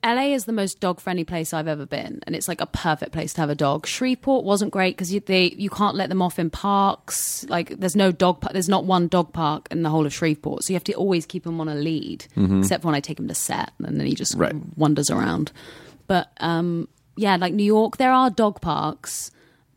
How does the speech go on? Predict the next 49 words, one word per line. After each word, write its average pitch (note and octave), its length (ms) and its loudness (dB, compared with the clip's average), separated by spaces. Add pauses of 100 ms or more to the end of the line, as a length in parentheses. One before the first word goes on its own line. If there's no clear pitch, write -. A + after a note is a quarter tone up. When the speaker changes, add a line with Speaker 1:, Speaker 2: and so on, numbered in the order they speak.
Speaker 1:
but F#3+ 180 0
you, G3 260 0
it's G3 180 0
not G#3+ 120 2
as G3+ 160 -2
easy G#3+ 240 -2
to G3+ 80 0
get - 180 -4
around. F3+ 380 0
Like, F3 100 -2
you - 60 -2
don't, - 280 -4
no G#3 120 0
one G3+ 120 2
really F3+ 180 0
drives D#3+ 420 0
in E3 80 4
New D#3 60 4
York. D3 280 2
You F3 80 -6
get - 120 -4
in D#3+ 80 -4
cabs, D#3 460 -2
and E3+ 60 0
you've E3 80 -2
gotta D#3 120 0
get - 180 -6
someone E3 220 -2
who's D3+ 120 -2
gonna D#3+ 160 -4
take - 300 -6
you D3+ 160 2
and D3+ 80 2
your D3 80 0
slobbery D#3 420 -4
dog, D3+ 440 -2
or E3+ 100 2
you've D#3 100 4
gotta E3+ 160 4
live F3 340 4
<laughs> F3+ 140 2
near E3+ 200 2
one E3 180 0
of, D3+ 100 -2
like, D#3 240 -4
the D#3 80 -12
four D#3 460 0
dog D#3 280 -2
parks. - 480 -8